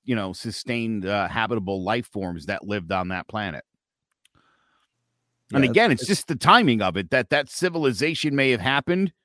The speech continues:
Speaker 1: and then it's all gone, and the planet burned out, and it's, it is what it is, dried out, you know, Rocky Mountain. We, we just, again, we don't think about in terms of the universe is fourteen and a half billion years old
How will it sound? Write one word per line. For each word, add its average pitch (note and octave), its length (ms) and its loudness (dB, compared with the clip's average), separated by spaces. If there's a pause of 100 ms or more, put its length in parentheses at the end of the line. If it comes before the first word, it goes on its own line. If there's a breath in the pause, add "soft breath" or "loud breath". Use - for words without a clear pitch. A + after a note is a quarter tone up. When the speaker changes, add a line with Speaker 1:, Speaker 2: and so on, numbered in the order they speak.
(540)
Speaker 1:
and C3 160 4
then B2+ 400 2
it's C3+ 180 -2
all D3 180 6
gone, C#3 340 2
and C3+ 100 2
the A#2 80 -2
planet C3 460 -4
burned C3 300 0
out, C3 360 -2
and A#2 140 -2
it's, G#2 200 -8 (160)
it A#2 120 -2
is A#2+ 240 -2
what B2 180 0
it B2 80 2
is, C3+ 180 -4
dried A2+ 340 -4
out, A#2+ 280 -2
you A#2+ 120 -6
know, A2 360 -4 (460)
Rocky B2+ 400 -2
Mountain. A#2 520 -2 (1080)
We, D3 260 4
we C#3+ 460 0
just, D#3 440 0
again, B2+ 480 0
we D#3 120 4
don't A#3+ 200 -2
think F#3+ 200 4
about A#2+ 380 2
in B2+ 140 0
terms C#3+ 400 -4
of G2+ 200 0
the A2 80 -4
universe B2 520 -2
is G2 200 -8 (100)
fourteen C3+ 480 -4
and B2 80 -4
a A#2 60 0
half A#2 160 -4 (120)
billion A#2 400 -2
years A2+ 240 -4
old A2+ 360 -6